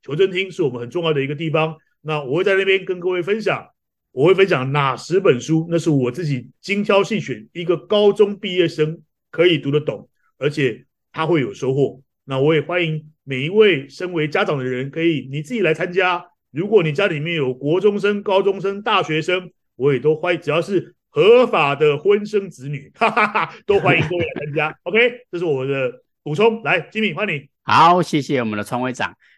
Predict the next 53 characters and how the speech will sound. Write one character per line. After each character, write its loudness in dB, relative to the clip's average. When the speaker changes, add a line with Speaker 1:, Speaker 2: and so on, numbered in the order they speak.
Speaker 2:
大 0
家 2
一 0
定 -2
要 0
把 -6
这 -8
个 -8
时 -10
间， -2
如 2
果 -2
你 -4
把 -4
这 -6
个 -4
时 -12
间 -6
给 -8
腾 -8
出 -2
来， 0
然 -8
后 -2
听 -2
完 -2
这 -6
十 -6
本 -6
书 -8
的 -8
经 -2
验 0
分 -4
享， -4
我 -8
觉 -4
得 0
对 2
你 -2
的 -6
人 -4
生 -4
绝 -8
对 -4
有 -8
很 -8
大 2
很 -8
大 -2
的 -6
帮 -8
助， -6